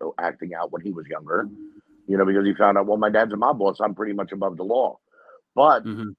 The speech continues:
Speaker 1: in the sixties and seventies, that was more acceptable back then. Now, it being nineteen ninety-eight, A J couldn't get away with the same things Tony was getting away with.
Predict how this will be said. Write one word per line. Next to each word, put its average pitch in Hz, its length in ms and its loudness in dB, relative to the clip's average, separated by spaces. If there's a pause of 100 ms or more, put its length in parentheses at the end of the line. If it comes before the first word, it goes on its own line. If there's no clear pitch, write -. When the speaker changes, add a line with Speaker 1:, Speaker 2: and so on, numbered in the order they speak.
(160)
Speaker 1:
in 120 100 -8
the 113 80 -10
sixties 120 460 -12
and 104 120 -12
seventies, 123 480 -6
that 101 120 -6
was 95 160 -10
more 101 220 -6
acceptable 92 540 -8
back 85 260 -10
then. 87 240 -10 (520)
Now, 110 300 2
it 104 100 -2
being 107 220 -6
nineteen 104 320 -6
ninety-eight, 104 500 -4
A 101 140 -4
J 92 160 -4
couldn't 90 280 -8
get 90 120 -6
away 110 220 -2
with 101 140 -6
the 92 100 -12
same 90 260 -8
things 85 240 -10
Tony 104 220 -2
was 78 180 -12
getting 76 180 -14
away 73 160 -8
with. 76 180 -14